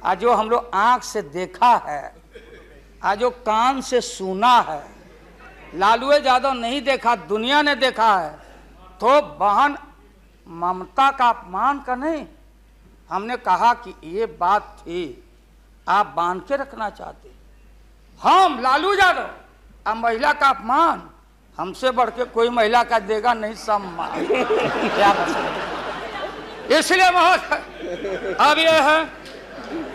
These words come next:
कि अपनी सीट दे दी, सब कुछ दे दिया, कुछ नहीं लिया, न लोटा न थारी,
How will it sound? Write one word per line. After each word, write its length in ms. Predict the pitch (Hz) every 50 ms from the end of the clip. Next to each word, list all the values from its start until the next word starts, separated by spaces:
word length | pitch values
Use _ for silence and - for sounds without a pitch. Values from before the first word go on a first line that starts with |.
| - - - -
कि 140 | 277 302 311 311 302 277 262 220 - - - - - - - - - - - - - - - - - - - - - - - - - - - - - - - - - - - - - - - 214 240 311
अपनी 280 | 311 311 330 349 339
सीट 340 | - - - 302 330 330 320 330 294
दे 160 | 339 330 330
दी, 180 | 320 330 330 320 - - 285 285 - - - - - 311 302 311 311 320 330 320 - - 349 311 - 302 294 - - 277 - - 294 285 - - - - - - -
सब 240 | 302 330 330 330
कुछ 200 | 330 370 359 - 330
दे 220 | 330 339 339 330
दिया, 280 | 320 311 320 320 311 311 302 - - - - - - - - - - 226 - - - 185 196 208 - - - - - - - - - 190 - - - - - -
कुछ 240 | 285 339 330 - 320
नहीं 260 | 330 330 330 339 320
लिया, 260 | 320 320 320 320 320 311 247 - - - - - - - - 381 - - - - - - - - - - - - - - - - - - - 165 165 - - - - - 190 180 180 190 190 190 190 - - - - - - - - - - - - - - - - - - - - - -
न 140 | 208 262 277 285
लोटा 420 | 285 302 311 311 311 320 320 320
न 160 | 311 311 311 311 -
थारी, 300 | 320 302 294 294 311 311